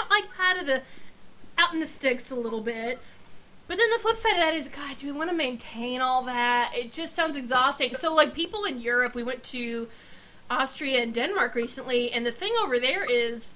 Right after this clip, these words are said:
less is more. So people kinda live in the cities,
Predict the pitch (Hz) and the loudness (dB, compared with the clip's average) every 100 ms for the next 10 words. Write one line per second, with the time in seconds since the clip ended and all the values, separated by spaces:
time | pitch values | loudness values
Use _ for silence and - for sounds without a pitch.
0 | 220 226 240 262 277 226 208 214 294 220 | -6 0 2 2 0 -4 -4 -2 -2 -2
1 | - - - 247 233 - 320 381 339 302 | -6 -8 -2 2 2 -2 -8 -4 0 0
2 | 254 262 277 240 - 233 262 320 359 370 | 2 0 0 -2 0 0 0 -2 -2 -2